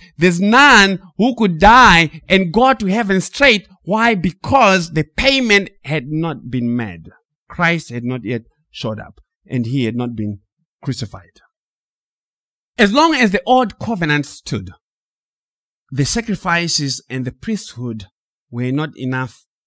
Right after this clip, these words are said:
to make atonement that would cause anyone to meet with God. And because of that, there was the Abraham's bosom for the elect. Very important.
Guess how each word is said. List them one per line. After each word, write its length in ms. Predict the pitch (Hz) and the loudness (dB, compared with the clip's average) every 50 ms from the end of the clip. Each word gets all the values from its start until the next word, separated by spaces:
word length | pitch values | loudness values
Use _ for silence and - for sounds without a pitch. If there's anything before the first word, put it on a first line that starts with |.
| _ _ | _ _
to 100 | - - | -14 -8
make 300 | 123 127 135 135 131 - - | -6 -4 -4 -4 -6 -8 -10
atonement 800 | 113 - - - - 208 233 233 196 131 117 113 113 110 107 _ _ _ _ _ _ | -12 -12 -12 -12 -10 -8 -8 -8 -8 -6 -6 -6 -6 -6 -8 _ _ _ _ _ _
that 180 | - 131 135 143 | -8 -6 -6 -4
would 180 | 139 123 120 _ | -6 -8 -8 _
cause 440 | - - 160 151 151 143 131 - _ | -14 -12 -10 -8 -8 -8 -10 -10 _
anyone 560 | - 131 127 113 104 98 98 98 101 98 95 _ _ _ _ _ _ | -10 -6 -6 -6 -6 -8 -10 -10 -10 -12 -14 _ _ _ _ _ _
to 100 | - - | -12 -8
meet 220 | 110 117 123 120 - | -6 -4 -6 -6 -8
with 160 | 104 107 98 | -12 -14 -14
God. 160 | - - _ _ _ _ _ _ _ _ _ _ _ _ _ _ _ _ _ _ - | -16 -18 _ _ _ _ _ _ _ _ _ _ _ _ _ _ _ _ _ _ -6
And 240 | 151 156 160 143 117 | -4 -4 -4 -2 -4
because 680 | 147 143 - - - - - 240 254 254 247 214 147 131 | -4 -4 -4 -8 -12 -8 -4 -2 0 0 0 -2 -4 -6
of 180 | 113 101 98 | -8 -8 -10
that, 280 | 104 98 80 78 _ - _ _ _ _ _ _ _ _ _ _ _ _ _ _ _ _ _ | -12 -12 -14 -16 _ -20 _ _ _ _ _ _ _ _ _ _ _ _ _ _ _ _ _
there 140 | 120 113 107 | -12 -10 -10
was 200 | 110 110 104 107 | -10 -10 -12 -12
the 80 | 110 - 123 | -14 -12 -10
Abraham's 520 | 123 123 110 110 120 151 170 175 165 _ | -10 -10 -10 -10 -8 -6 -8 -8 -8 _
bosom 420 | 127 92 - - - - 82 87 _ _ _ _ _ _ | -16 -20 -20 -18 -20 -20 -20 -20 _ _ _ _ _ _
for 120 | _ 107 95 | _ -16 -14
the 140 | 95 90 92 | -14 -14 -16
elect. 460 | 92 - - _ _ - - - _ _ _ _ _ _ _ _ _ _ _ _ _ _ | -18 -20 -20 _ _ -20 -20 -20 _ _ _ _ _ _ _ _ _ _ _ _ _ _
Very 400 | 123 123 143 135 127 131 123 - | -6 -2 0 0 0 0 -2 -4
important. 480 | 120 107 - - 101 90 - - _ | -10 -12 -12 -12 -18 -20 -20 -20 _